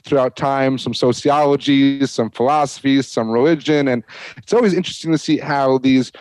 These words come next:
compounds are, I wanna put my finger quotes up, drugs are per-, you know, perceived in different parts of the world. I would say everything from different parts of the world. You read a history book, you know, from,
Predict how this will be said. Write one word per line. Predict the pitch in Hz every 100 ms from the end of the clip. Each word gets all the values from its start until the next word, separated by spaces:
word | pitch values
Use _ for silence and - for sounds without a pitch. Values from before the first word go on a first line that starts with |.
| - _
compounds | - 165 160 151 139 131
are, | 120 117 117 _ _ -
I | 131
wanna | 139 143
put | 156
my | 139 123
finger | - 147 139 131
quotes | - 135 131 -
up, | 120 120
drugs | 123 147 131 123 131 - - -
are | 127 123 127
per-, | 123 135
you | 127
know, | 156 127
perceived | 131 - 185 180 147 135
in | 131
different | 139 135 123
parts | 131 123 -
of |
the | 127
world. | 139 190 131 -
I | 208
would | 277
say | 226
everything | - 220 208 143 139 131
from | 147
different | 143 143 123
parts | 127 120
of | 139
the |
world. | 180 131
You |
read | 143
a | 127
history | 160 170 147
book, | 127 127 127 - - - - - -
you | 160
know, | 143 123 123 123 120 _ _ _ _ _ _ _
from, | - 147 151